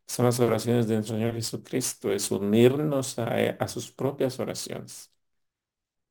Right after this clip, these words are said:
Entonces, ahora vayamos a lo nuestro. Vosotros me decís que tenéis muchas cruces. Eso es una muy buena señal.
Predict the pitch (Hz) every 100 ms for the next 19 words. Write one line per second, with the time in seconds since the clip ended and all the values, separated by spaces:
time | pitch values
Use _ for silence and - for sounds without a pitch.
0 | _ _ _ _ _ _ _ _ _ _
1 | _ _ _ 123 117 107 117 110 - -
2 | 120 131 160 135 117 127 147 151 151 131
3 | 110 110 107 - 113 110 120 147 151 -
4 | 98 92 - 90 95 - 127 135 135 131
5 | 110 98 98 - 120 123 123 110 107 98
6 | 101 101 107 123 160 170 139 135 - 117
7 | 139 135 98 107 123 131 123 127 127 127
8 | 120 104 104 107 110 117 101 98 101 104
9 | 107 110 113 101 104 117 139 135 120